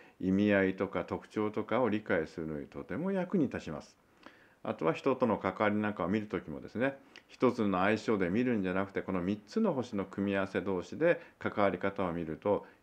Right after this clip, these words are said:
意外と細かな相性が見えてくるんですね。まあ、そんなふうに有効に使えると思いますので、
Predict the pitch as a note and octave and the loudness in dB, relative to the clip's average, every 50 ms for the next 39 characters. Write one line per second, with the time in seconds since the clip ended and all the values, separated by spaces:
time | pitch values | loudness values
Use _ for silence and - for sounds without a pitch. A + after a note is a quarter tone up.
0 | _ - D2+ C#2 D2+ E2 B2 - - G#3 G3 - G3 F#3+ F#3+ F#3 - - D3 G#2 | _ -12 -10 -6 -2 -2 -2 -2 -2 -4 -4 -4 -4 -4 -2 -2 -2 -2 0 2
1 | F#2+ E2+ - - G2 E2+ D2+ D2+ E2 F2 E2+ - - - - C2 B1 A#1 A#1+ B1+ | 0 0 0 -2 -4 -4 -4 -4 -4 -6 -6 -8 -10 -12 -12 -14 -14 -16 -18 -20
2 | - - B2+ B2+ B2+ - _ - - - - - _ - G2+ - A#2 A2+ A#2+ A#2 | -12 -8 -8 -8 -8 -10 _ -20 -20 -20 -20 -20 _ -12 -6 -2 -2 0 2 2
3 | G2 F2+ F#2 A2 B2 B2 - C3+ C3 C3 B2+ B2+ - - B2 B2+ B2 - G#2 F2 | 2 2 2 2 2 2 0 0 0 -2 -2 -4 -2 0 0 0 0 -2 -2 -2
4 | E2 D#2 D2+ D2+ - - C2+ C2 C2 D2 D#2+ D2 - | -2 -4 -4 -6 -8 -10 -10 -10 -6 -4 -4 -4 -4